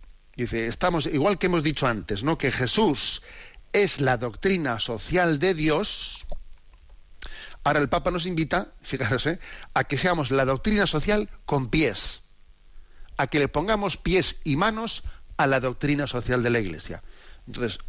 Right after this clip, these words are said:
eh, dice aquí, lo que hace falta es, eh, eh,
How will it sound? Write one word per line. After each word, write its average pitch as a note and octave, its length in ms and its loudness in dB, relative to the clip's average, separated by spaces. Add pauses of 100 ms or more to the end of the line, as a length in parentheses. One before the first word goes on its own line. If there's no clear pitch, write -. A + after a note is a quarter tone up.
(140)
eh, A2+ 280 -6 (120)
dice B2 280 0
aquí, E3+ 380 2 (720)
lo B2 100 0
que B2 80 2
hace C3 140 4
falta D#3 460 2 (760)
es, E3+ 460 2 (400)
eh, B2 680 -2 (1900)
eh, C3+ 360 2